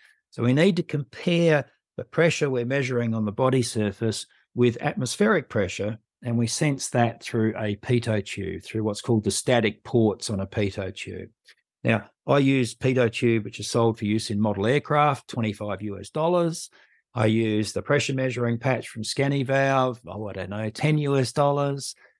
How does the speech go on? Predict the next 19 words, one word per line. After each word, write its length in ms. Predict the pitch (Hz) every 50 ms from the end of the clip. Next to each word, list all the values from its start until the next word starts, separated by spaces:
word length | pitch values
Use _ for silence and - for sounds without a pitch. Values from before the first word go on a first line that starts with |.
| _ _ 120
I 60 | 117
use 260 | 117 117 117 104 -
the 180 | - 107 107 104
magnehelic 720 | 104 127 127 127 120 123 110 95 131 143 147 147 135 123 -
gauge, 640 | - 131 131 131 131 131 127 123 120 113 - - -
maybe 260 | 117 113 110 104 104
thirty 340 | 101 - 151 156 151 151 143
U 200 | 139 131 131 131
S 140 | 131 120 - -
dollars. 520 | 147 143 143 143 139 143 143 131 - 117
And 120 | 113 110
so 500 | - - 139 123 123 120 120 117 117 117 110
for 160 | - 120 113
under 280 | 123 120 120 110 104 101
a 60 | 104
hundred 240 | 117 110 107 104 101
U 140 | 110 113
S 100 | 110 101
dollars, 560 | - 202 214 226 185 156 165 190 185 - -